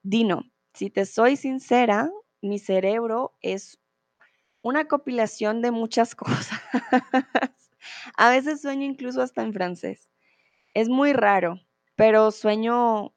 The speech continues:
en varios idiomas, dependiendo a veces de lo que haya visto antes.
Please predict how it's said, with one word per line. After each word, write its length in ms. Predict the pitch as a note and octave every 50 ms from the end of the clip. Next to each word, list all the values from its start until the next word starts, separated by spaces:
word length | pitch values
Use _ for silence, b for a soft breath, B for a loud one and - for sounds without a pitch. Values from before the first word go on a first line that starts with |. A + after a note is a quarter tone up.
| _
en 160 | - G3 G3+ G3+
varios 340 | F#3+ F#3+ G3 G#3 G#3 -
idiomas, 480 | - G3+ F#3+ F#3 F#3 F#3 F#3+ G#3 A3+ A#3 _ -
dependiendo 840 | G3 G#3 G#3 G#3 - G#3 G3+ G3+ G3+ G#3 G#3+ G#3+ A3+ B3 C4+ D4
a 180 | - - - G3+
veces 400 | F#3+ F#3+ F#3+ - G#3 G#3+ G#3+ G3+
de 100 | G3+ G3
lo 240 | G3 F#3 F#3 _
que 500 | _ - F#3 F3 E3+ E3+ E3 E3 D#3 - -
haya 280 | - - F3 F3+ G3 G#3
visto 380 | G3+ G3+ G3+ - - G3 G3
antes. 340 | F#3+ F#3 F3+ F3+ - A#3 C#4